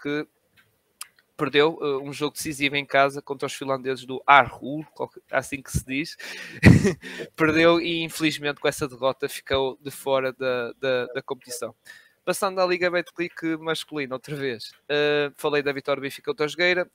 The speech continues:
Agora, nestes jogos deste fim de semana, jornada onze, o Porto ganhou o Alvarense, eh, que neste jogo até esperava, se calhar, maior equilíbrio. O Alvarense tem sido o quarto grande,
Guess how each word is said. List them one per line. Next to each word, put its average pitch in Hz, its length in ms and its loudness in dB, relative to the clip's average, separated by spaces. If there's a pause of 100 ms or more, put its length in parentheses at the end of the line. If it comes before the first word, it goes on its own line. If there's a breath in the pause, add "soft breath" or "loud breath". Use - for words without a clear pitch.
Agora, 151 360 2
nestes 156 260 -8
jogos 156 240 -4
deste 170 280 -2
fim 165 100 -14
de - 80 -14
semana, 143 340 -4
jornada 143 260 -8
onze, 131 380 -8 (260 loud breath)
o 151 80 -12
Porto 160 380 -2
ganhou 147 300 0
o - 20 0
Alvarense, 147 800 -4
eh, 135 160 -4 (120)
que 143 320 -8 (680 loud breath)
neste 185 240 0
jogo 180 160 2
até 180 240 0
esperava, 165 520 0
se - 140 -10
calhar, 160 340 4
maior 156 380 2
equilíbrio. 147 520 -4
O 151 60 2
Alvarense 151 400 -2
tem 151 120 -10
sido 139 240 -10
o 131 40 -12
quarto 151 380 0
grande, 139 420 -2